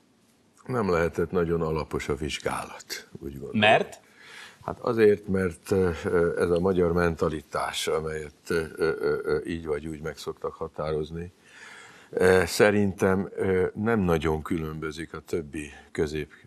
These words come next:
Speaker 1: és kelet-európai országnak a mentalitásától. Ö, ha megnézzük azt, hogy a szlovákok milyenek, és a horvátok milyenek, akikkel ezer évig éltünk egy államban, vagy majdnem ezer évig,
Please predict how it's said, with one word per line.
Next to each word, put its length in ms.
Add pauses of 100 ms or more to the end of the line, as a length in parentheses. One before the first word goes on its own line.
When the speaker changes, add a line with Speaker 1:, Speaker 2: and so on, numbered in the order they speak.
(120)
Speaker 1:
és 220
kelet-európai 920
országnak 580
a 80
mentalitásától. 1120 (640)
Ö, 360
ha 360
megnézzük 560
azt, 200
hogy 160
a 80
szlovákok 760
milyenek, 460
és 180
a 60
horvátok 580
milyenek, 420
akikkel 600
ezer 300
évig 360
éltünk 480
egy 180
államban, 640
vagy 160
majdnem 320
ezer 260
évig, 400